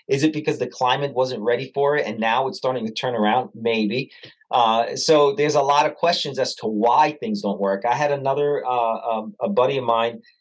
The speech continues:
um, and I was involved in it. We came up with this idea for a car rental company, and we started going after it. We met with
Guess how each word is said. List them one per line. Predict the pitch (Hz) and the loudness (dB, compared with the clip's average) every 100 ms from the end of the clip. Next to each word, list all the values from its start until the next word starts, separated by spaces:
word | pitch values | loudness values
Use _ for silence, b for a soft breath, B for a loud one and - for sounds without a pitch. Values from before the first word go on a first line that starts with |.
| _ | _
um, | - 107 107 110 | -2 0 0 0
and | 117 | 2
I | 120 | 2
was | 143 135 | 2 -2
involved | 120 113 113 117 | 0 0 2 0
in | |
it. | 120 | -2
We | 117 127 | -4 -8
came | - 131 | -4 0
up | 131 107 | 0 0
with | 113 | -2
this | 120 113 107 | -2 -2 -2
idea | 110 110 101 113 131 123 117 - | -2 -2 -6 -2 2 4 2 -4
for | 117 110 110 107 104 | -4 0 2 2 0
a | 104 104 104 | 0 0 0
car | 104 127 143 | 0 2 4
rental | 123 107 107 | 2 -4 -6
company, | - 104 107 110 | -6 -4 -2 0
and | 104 | 0
we | 104 | 0
started | - 113 127 123 | 0 0 0 0
going | 123 113 | 0 2
after | 110 143 - 113 104 | 0 -2 -2 -2 0
it. | 107 | -2
We | 104 113 | -4 -6
met | 113 120 135 | -2 -2 -2
with | 120 104 | -4 -6